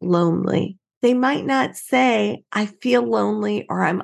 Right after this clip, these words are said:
isolated," but here's some things that you can listen for. People might talk about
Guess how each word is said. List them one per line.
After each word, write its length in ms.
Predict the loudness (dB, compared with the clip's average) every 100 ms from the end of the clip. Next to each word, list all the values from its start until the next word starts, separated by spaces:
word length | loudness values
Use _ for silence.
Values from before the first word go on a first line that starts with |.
| -2
isolated," 840 | -2 -2 -6 -4 0 0 -2 -2
but 140 | -4
here's 420 | -6 -2 0 0 0
some 200 | -4 -2
things 400 | 0 0 0 -2
that 160 | -2
you 140 | 0 0
can 260 | 2 2
listen 480 | 2 0 0 -4 -4
for. 460 | -4 -4 -2 -2 -6 _
People 300 | 2 4 2
might 420 | 2 0 -2 -6
talk 420 | -6 0 0 0
about 440 | -4 0 0 0